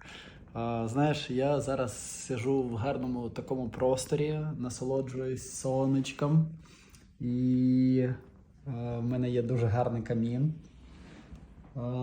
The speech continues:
проводжу тут, е, гарні зустрічі зі своїми партнерами, розвиваю інфобізнес. І знаєш, що мені не вистачає? Мене не вистачає тебе.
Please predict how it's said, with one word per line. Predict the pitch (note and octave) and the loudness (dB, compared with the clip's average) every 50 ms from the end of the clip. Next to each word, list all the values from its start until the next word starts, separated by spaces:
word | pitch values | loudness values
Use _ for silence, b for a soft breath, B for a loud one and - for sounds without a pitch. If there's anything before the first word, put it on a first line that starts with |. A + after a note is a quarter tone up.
| B2+ B2+ | -2 0
проводжу | - C3 A#2+ A#2+ C3 C3 C3 B2+ B2+ B2+ B2+ B2+ B2 B2 B2 - | 0 0 2 4 4 4 4 4 4 4 4 4 2 0 -2 -2
тут, | - A#2+ A#2+ - - - - - - | -4 -4 -4 -4 -8 -16 -14 -8 -4
е, | D3 | -2
гарні | B2 B2+ B2+ B2+ B2+ B2+ C3 C3+ C3+ C3+ B2+ C3 B2+ | -2 0 0 2 4 4 4 4 6 6 6 6 6
зустрічі | A#2 A#2 C3 C3+ C#3 C#3 - C3+ C#3 - - - C3+ C3 B2+ B2+ B2+ B2+ | 6 6 4 4 4 2 0 -2 -2 -2 -2 2 4 4 6 6 6 4
зі | A#2 A#2 B2 | 4 2 0
своїми | - - C3 B2+ B2+ B2+ B2+ B2+ | -2 0 2 4 6 6 6 4
партнерами, | B2+ - B2+ - - - B2+ B2 B2 B2+ C3+ C3+ C#3 C3+ C3+ B2+ | 4 0 -4 -4 2 2 2 4 4 2 2 2 4 4 4 2
розвиваю | C3 A#2 A#2+ B2 A#2+ B2 B2+ B2+ B2 B2 | 2 0 0 0 0 0 0 0 0 0
інфобізнес. | A#2+ A2+ - A#2 A2 G#2 G#2+ A#2 A#2 A2 C3 C3 C3 C3+ - - - B B B B B B B - | -2 -4 -4 -6 -4 -4 -2 -2 -2 0 0 0 0 0 -4 -8 -14 B B B B B B B -8
І | A#2+ | 0
знаєш, | G#2 C3+ C#3 D3 D3+ D3 | 2 4 4 6 4 4
що | - - D3 C3+ C3+ | 2 2 4 4 4
мені | C3+ C#3 C#3 C3+ C3+ | 4 4 4 6 6
не | C3+ C3+ | 4 4
вистачає? | B2+ B2+ A#2 - - A#2+ A2+ - - A#2+ A#2 A#2+ B2 C3 C#3+ C#3+ B2+ A2+ A2+ A#2 A#2 A#2 A#2 | 2 2 0 -2 -4 -6 -4 -2 0 0 0 0 0 -2 -2 -2 0 2 2 2 2 2 2
Мене | B2 B2 B2+ C3 C#3 | 2 2 2 2 2
не | C#3+ C3 | 2 2
вистачає | A#2+ A#2+ - - - G#2+ - - C3 C3 B2+ B2+ B2 A#2+ A#2+ - - - - - | 0 -2 -6 -6 -8 -8 -6 -2 0 0 2 2 0 -2 -4 -6 -10 -20 -20 -12
тебе. | - A#2 A2 G2+ F#2+ G2+ G2+ F#2+ F#2 F#2+ | -8 -6 -4 -4 -4 -4 -4 -4 -6 -8